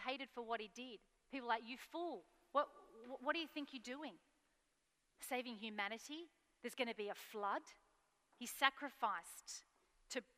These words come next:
you know, being persecuted and hated. And the third thing I see here is his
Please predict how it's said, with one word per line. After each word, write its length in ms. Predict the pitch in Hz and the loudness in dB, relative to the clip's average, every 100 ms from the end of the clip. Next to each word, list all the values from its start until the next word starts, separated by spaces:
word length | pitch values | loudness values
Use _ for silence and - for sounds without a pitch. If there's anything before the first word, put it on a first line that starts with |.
| - 226 | -8 0
you 140 | 269 | 4
know, 80 | 254 | 6
being 160 | 247 240 | 4 0
persecuted 680 | - 262 - 262 - 220 196 | 0 -2 -2 -8 -6 -6 -6
and 80 | 202 | -4
hated. 440 | - 254 - 185 - _ _ - - - | 0 0 -2 -8 -10 _ _ -20 -8 2
And 120 | 240 | 2
the 100 | 240 - - | 2 -2 6
third 220 | 311 320 - | 8 8 4
thing 160 | 269 226 | -2 0
I 120 | 214 | 0
see 340 | 214 - 226 196 | 0 -4 -6 -8
here 340 | 208 220 190 196 _ _ - | -8 -6 -8 -12 _ _ -8
is 140 | 233 | -8
his 140 | 233 | -8